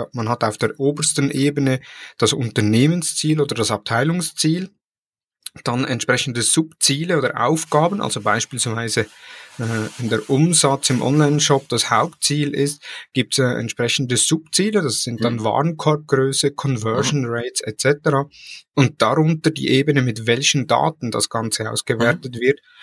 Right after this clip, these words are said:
Speaker 1: Und so haben wir dann eigentlich, sag ich jetzt mal, einen Blueprint, wie man ein, entsprechend das Dashboard aufbereitet.
Speaker 2: Mhm. Genau, also das machen wir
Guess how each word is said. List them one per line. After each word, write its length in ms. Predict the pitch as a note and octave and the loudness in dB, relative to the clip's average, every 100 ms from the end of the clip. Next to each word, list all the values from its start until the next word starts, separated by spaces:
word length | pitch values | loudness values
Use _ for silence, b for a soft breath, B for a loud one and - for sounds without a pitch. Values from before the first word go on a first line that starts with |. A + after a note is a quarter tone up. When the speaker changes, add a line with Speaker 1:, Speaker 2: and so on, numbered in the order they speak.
| B B | B B
Speaker 1:
Und 160 | A#2 G#2+ | -8 -2
so 100 | A2+ | 0
haben 220 | A#2 B2+ | 0 -2
wir 80 | A#2+ | -4
dann 140 | A#2+ | -4
eigentlich, 220 | A#2+ A#2 | -6 -2
sag 120 | - A#2 | -2 -2
ich 140 | A2 | -2
jetzt 40 | |
mal, 80 | B2+ | 0
einen 160 | A#2 A2+ | 2 0
Blueprint, 720 | A2+ A#2 C#3+ - B2+ C3 C#3 B B B | -2 -4 -4 0 2 2 -2 B B B
wie 160 | A#2+ B2 | -4 0
man 180 | B2 A#2 | 0 0
ein, 240 | A#2+ A#2+ - | -4 -6 -10
entsprechend 560 | B2+ A#2 - A#2+ - - | -10 -4 -2 -2 -2 -2
das 120 | A#2+ | 2
Dashboard 460 | C#3+ C#3 - G#2 G2 | 2 2 0 -8 -8
aufbereitet. 560 | G#2 - G#2+ G#2 A2 | -12 -10 -8 -4 -2
Speaker 2:
Mhm. 260 | C#3+ G3 - _ _ _ _ _ _ _ - | -2 -4 -12 _ _ _ _ _ _ _ -2
Genau, 280 | G2+ E2+ D2+ | -2 -2 -6
also 160 | - | -8
das 200 | D#2 F2 | -2 0
machen 280 | - E2+ E2+ | 0 -2 -2
wir 240 | F2+ F#2+ | 0 0